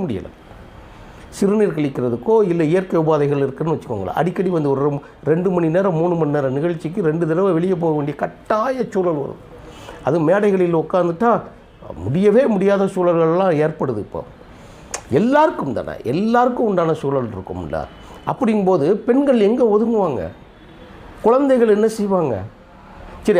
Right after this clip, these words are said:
ஆம்பளைங்க எங்க வேணாலும் எங்களுக்குள்ளே இருந்துடலாம், கழிச்சு விட்டுறலான்னு போயிருங்க வச்சுக்கோங்க. அவங்களுக்கு உண்டான பாதுகாப்பை செஞ்சுருக்கீங்களா? நூறு அடி கம்பத்தை நிப்பாட்டி வந்து கீழே விழுவுதே, கிரீஸ் டப்பாவை தடவிக்கிட்டு உள்ள உட்காந்துருக்கீங்களே. சரி, உன்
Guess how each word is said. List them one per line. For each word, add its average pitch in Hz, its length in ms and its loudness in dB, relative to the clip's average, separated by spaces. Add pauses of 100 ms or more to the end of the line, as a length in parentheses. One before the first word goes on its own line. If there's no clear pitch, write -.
(140)
ஆம்பளைங்க 254 500 4
எங்க 196 200 2
வேணாலும் 196 300 4
எங்களுக்குள்ளே 180 360 0 (120)
இருந்துடலாம், 147 480 -2 (280)
கழிச்சு 190 240 0
விட்டுறலான்னு 160 420 0
போயிருங்க 135 300 -2
வச்சுக்கோங்க. 85 340 -10 (280)
அவங்களுக்கு 208 300 0
உண்டான 208 280 2
பாதுகாப்பை 185 500 2
செஞ்சுருக்கீங்களா? 139 580 -2 (440)
நூறு 220 180 2
அடி 175 100 -4 (140)
கம்பத்தை 240 400 0
நிப்பாட்டி 196 340 0
வந்து 175 240 0
கீழே 196 220 0
விழுவுதே, 160 360 0 (920)
கிரீஸ் 294 400 4 (100)
டப்பாவை 208 460 4
தடவிக்கிட்டு 180 480 0
உள்ள 175 220 2
உட்காந்துருக்கீங்களே. 139 640 -2 (500)
சரி, 202 240 4
உன் 180 100 0